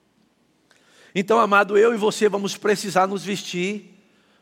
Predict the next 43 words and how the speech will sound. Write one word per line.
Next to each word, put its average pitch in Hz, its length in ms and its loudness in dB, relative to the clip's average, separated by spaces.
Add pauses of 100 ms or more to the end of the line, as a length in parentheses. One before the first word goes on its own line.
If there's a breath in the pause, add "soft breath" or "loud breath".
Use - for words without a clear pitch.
com 196 140 -2
as 165 180 0
vestes 175 220 0
da 190 100 0
humildade. 190 720 -4
Amém? 156 460 -6 (440 soft breath)
Agora 214 280 0
tem 233 120 -4
uma 220 140 0
coisa 202 320 0
boa, 170 220 -2
amado, 135 240 -4
quando 190 180 -8
você 180 220 -8
se 196 120 -10
veste 180 300 -2
com 190 80 -10
as 170 100 -8
vestes 170 200 -6
da 165 80 -4
humildade, 143 600 -2 (380 loud breath)
a - 80 0
Bíblia 165 340 -6
diz 147 280 -8
algumas 160 360 -8
coisas 165 320 -10
muito 202 320 -12
importantes 180 520 -6
também 160 260 -6
que 160 80 -12
eu 170 80 -10
queria 170 240 -4
falar 160 280 -2
com 170 120 -14
você, 175 460 -10 (440 loud breath)
porque 175 240 -4
se 190 160 -2
vestir 185 300 -6
com - 140 -6
as 185 100 -2
vestes 180 220 0
da 185 80 0
humildade 165 680 0